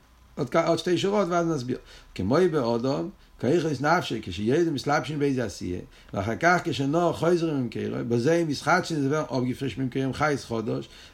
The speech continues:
ונמשוך עם כיכות מחודשים, כי מכן עשור המועד רוצה ושוב, הרי הם מתחדשים. מביא דוגמה מנפש האדם, יש שכיכות הנפש, הם תמיד באופן של,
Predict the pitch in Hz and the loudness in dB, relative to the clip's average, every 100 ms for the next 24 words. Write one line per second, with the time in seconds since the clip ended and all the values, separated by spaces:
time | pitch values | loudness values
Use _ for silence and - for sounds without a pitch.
0 | 117 117 160 170 156 156 170 160 143 117 | -4 -2 2 2 2 0 -2 -2 -4 -4
1 | 104 104 104 170 135 95 90 143 123 101 | -2 -2 -2 -6 -4 -6 -4 -2 -2 -2
2 | 139 139 151 143 151 165 170 226 233 226 | -4 -2 -2 -2 -2 -2 -2 -2 -2 -2
3 | 214 - 185 - 185 - - - - 87 | -4 -4 -6 -6 -10 -14 -20 -18 -6 0
4 | 143 147 170 208 247 214 156 151 156 131 | 2 4 2 4 4 4 2 0 0 0
5 | 180 233 240 196 185 170 - - - 139 | 4 4 4 2 0 -6 -14 -12 -2 0
6 | 165 139 131 202 185 180 165 165 202 135 | 2 0 4 4 4 2 0 4 2 2
7 | 180 170 151 131 135 175 185 170 160 156 | 0 0 0 -2 0 2 0 0 -2 -2
8 | 196 160 160 175 151 165 165 151 | -2 -2 0 0 -2 -2 0 0